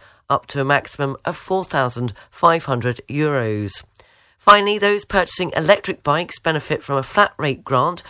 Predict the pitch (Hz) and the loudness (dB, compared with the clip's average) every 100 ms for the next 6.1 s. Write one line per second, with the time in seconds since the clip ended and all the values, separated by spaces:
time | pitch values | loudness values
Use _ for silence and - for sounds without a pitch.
0 | - - - - 160 135 131 120 - 120 | -18 -14 -12 -4 -4 -2 -4 -4 -4 -2
1 | 117 151 180 - - - - 185 185 180 | -2 -2 -4 -10 -18 -20 -8 4 4 4
2 | 190 208 - 170 - 170 - 151 143 - | 0 -2 -4 -6 0 0 0 -8 -10 -4
3 | 151 147 - 135 131 135 143 - 139 131 | -2 -2 -4 -4 -4 -4 -6 -4 -2 -2
4 | 120 - - 160 151 170 156 139 147 - | -4 -10 -4 -4 -2 -4 -4 -4 -6 -2
5 | 214 226 196 147 120 - 120 117 117 120 | -2 0 0 -2 -2 -2 -2 -2 -2 0
6 | 151 | -2